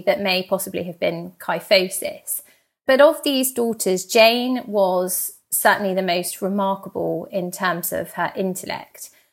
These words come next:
And she was raised primarily at Bradgate Park, which was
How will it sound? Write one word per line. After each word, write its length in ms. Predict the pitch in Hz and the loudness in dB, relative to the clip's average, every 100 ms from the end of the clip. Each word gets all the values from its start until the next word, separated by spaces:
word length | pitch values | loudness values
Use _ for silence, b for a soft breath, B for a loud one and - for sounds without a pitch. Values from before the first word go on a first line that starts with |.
| _ | _
And 340 | - 202 196 202 | 2 4 4 0
she 300 | - - 247 | -2 -2 0
was 160 | 254 | 0
raised 400 | 233 262 277 285 | 2 4 4 0
primarily 720 | - 311 269 247 226 208 190 185 | -2 -2 2 4 4 4 2 2
at 300 | - 220 - | 2 2 2
Bradgate 500 | 190 185 190 175 - | 2 2 -4 -4 -2
Park, 580 | 196 170 131 - - - | 0 2 2 -2 -8 -10
which 320 | 190 - - | -8 -6 -2
was 420 | 190 170 170 - | 0 2 0 -6